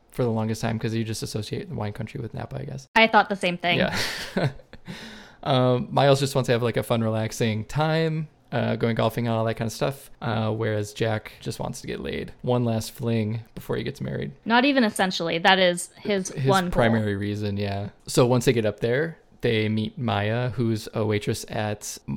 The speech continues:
Speaker 1: uh, a restaurant that Miles frequents called the Hitching Post.
Speaker 2: And it's a real restaurant.
Speaker 1: Is it really? I didn't know that.
Speaker 2: Yeah, the Hitching Post Two.
Speaker 1: It's kind of a weird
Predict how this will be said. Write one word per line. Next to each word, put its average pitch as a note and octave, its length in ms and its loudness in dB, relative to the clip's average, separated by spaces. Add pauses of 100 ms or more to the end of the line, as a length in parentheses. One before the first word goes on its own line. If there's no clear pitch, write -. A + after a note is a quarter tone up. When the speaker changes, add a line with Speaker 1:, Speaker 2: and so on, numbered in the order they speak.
(140)
Speaker 1:
uh, C#2+ 380 0
a B2+ 80 2
restaurant A#2+ 280 0
that B2 100 0
Miles A2 280 0
frequents - 640 -8
called A#2+ 200 -2
the A#2 40 0
Hitching A#2+ 220 -2
Post. A#3 60 2
Speaker 2:
And A#3 100 8
it's A#3+ 120 0
a A#3+ 60 4
real B3 220 8
restaurant. F#3 580 4 (100)
Speaker 1:
Is A3+ 200 2
it - 100 -2
really? G3+ 280 -4
I - 20 -6
didn't D3+ 180 -4
know F#3 140 -8
that. - 180 -10 (160)
Speaker 2:
Yeah, G3+ 380 6 (140)
the A3 80 2
Hitching C4 380 4
Post C4 400 2
Two. E3 520 0 (140)
Speaker 1:
It's C#3 120 0
kind B3 220 -2
of C#4 80 -6
a B3 60 0
weird D3 520 -4